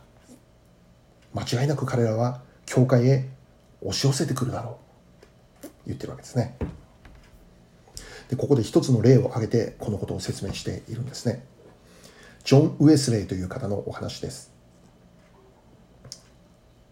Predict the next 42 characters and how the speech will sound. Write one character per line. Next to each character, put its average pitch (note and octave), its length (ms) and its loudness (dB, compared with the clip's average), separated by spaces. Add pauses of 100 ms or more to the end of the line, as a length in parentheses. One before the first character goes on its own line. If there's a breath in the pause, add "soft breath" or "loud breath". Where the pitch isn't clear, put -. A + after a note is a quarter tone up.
(1900)
ジ C3 100 2
ョ B2 40 8
ン・ C3 180 6
ウ A#2 100 0
ェ A2 60 2
ス - 140 -6
レ F#2 80 -6
ー F2+ 40 -10
と - 60 -12
い F#2+ 40 -10
う - 20 -8
の F#2 80 -8
は F2+ 60 -10
こ F2 100 -10
の F2+ 60 -8
メ G#2 160 -6
ソ C#3 160 2
ジ C3 100 4
ス - 120 -2
ト - 260 -2
で - 40 -20
す - 140 -4
ね。 C#3+ 100 -6 (260)
メ - 100 -6
ソ A#2 140 -2
ジ A2+ 80 -2
ス - 140 -8
ト A2 80 -4
派 F#2 180 -6
の、 - 120 -10 (1000 soft breath)
え - 480 -10 (540 loud breath)
ー、 - 20 -10
な F#2+ 80 -4
ん F2+ 60 -6
て - 80 -14
い - 20 -12
う C3 40 -10
ん - 20 -10
だ。 - 100 -16 (1080)
創 - 360 -4
立 B2+ 160 0
者、 - 120 -10